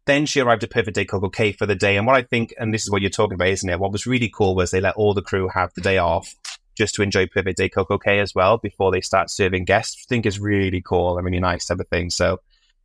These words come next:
that was great. And then, yeah, she's made her way to Miami, which I'm sure now she's not sailing for another,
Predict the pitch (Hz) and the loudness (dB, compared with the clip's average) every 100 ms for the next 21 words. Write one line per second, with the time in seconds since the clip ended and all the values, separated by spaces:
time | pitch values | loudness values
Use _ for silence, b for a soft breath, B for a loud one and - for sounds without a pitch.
0 | _ 113 87 85 - - 85 82 - 92 | _ 0 0 -2 -6 0 0 0 -4 -2
1 | 92 98 113 - - 101 101 98 95 98 | 0 2 2 0 -2 0 0 0 -2 -2
2 | 95 98 92 90 95 101 98 - 131 127 | 2 2 0 0 -2 -2 -4 0 2 4
3 | 113 107 - 117 127 - 127 123 135 - | 2 0 -2 -2 -2 0 0 0 -2 0
4 | 113 110 98 | 0 2 2